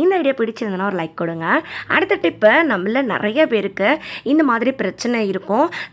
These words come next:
நம்மளோட விரலுக்கும் நம்மளோட நகத்துக்கும் இடையில இந்த மாதிரி தோல் அடிக்கடி உறிஞ்சிக்கிட்டே வரும்.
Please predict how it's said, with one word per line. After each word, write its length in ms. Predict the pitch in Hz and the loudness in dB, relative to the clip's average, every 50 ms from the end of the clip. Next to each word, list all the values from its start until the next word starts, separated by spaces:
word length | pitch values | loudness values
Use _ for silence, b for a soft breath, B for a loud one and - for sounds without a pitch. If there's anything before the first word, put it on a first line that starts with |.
| B 269 | B 4
நம்மளோட 380 | 349 403 440 427 403 349 269 262 294 277 220 214 | 4 6 6 6 4 4 4 4 4 2 2 0
விரலுக்கும் 720 | 202 208 220 262 320 311 285 - - 196 170 214 285 320 - - 226 202 | 2 2 2 2 2 2 0 0 -2 -2 0 2 0 0 -2 -2 -2 -2
நம்மளோட 400 | 196 190 180 175 180 180 185 208 214 185 | 0 0 0 0 0 0 0 0 0 0
நகத்துக்கும் 600 | 170 165 180 254 285 285 - 262 - - 220 254 247 196 175 | 0 -2 0 0 0 -2 -2 -4 -4 -2 -2 0 0 0 -2
இடையில 320 | 165 170 196 214 208 180 170 202 254 B B B B B 233 | -2 -2 -2 -2 0 0 0 -2 -2 B B B B B 2
இந்த 100 | 269 285 269 254 | 4 4 4 4
மாதிரி 200 | 254 269 277 277 - - | 4 2 2 2 2 2
தோல் 200 | 277 320 370 320 220 | 2 4 4 2 2
அடிக்கடி 320 | 170 190 190 196 190 220 220 185 | 0 0 -2 -2 -2 -2 -2 -2
உறிஞ்சிக்கிட்டே 480 | 185 202 208 208 - - - 190 202 202 170 | -2 -2 -2 -4 -6 -6 -4 -2 -2 -2 -2
வரும். 200 | 170 - 196 277 | -2 0 0 -2